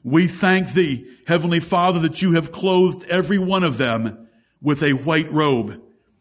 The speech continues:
And we thank thee that you have a purpose in every one of their lives and every one of our lives.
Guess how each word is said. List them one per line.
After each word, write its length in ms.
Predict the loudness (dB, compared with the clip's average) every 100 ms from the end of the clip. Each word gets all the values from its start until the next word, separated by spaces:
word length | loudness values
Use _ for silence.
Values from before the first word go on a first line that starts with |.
| _ _ -4
And 220 | -2 2
we 140 | 2
thank 420 | 0 0 0 0
thee 140 | -2 -2
that 220 | -2 -2
you 100 | 0
have 240 | 2 2
a 100 | 0
purpose 640 | -2 -2 -2 -2 -8 -12 -18 _ _ _
in 200 | 0 0 2
every 340 | 2 4 2
one 340 | 2 0 0 0
of 240 | -4 0
their 220 | 2 4
lives 580 | 4 2 2 0 -2 -6 -16 -4
and 160 | -2
every 300 | 0 0 0
one 260 | 0 0 0
of 140 | 0 -2 -2
our 280 | 2 2
lives. 640 | 2 0 2 0 -2 -4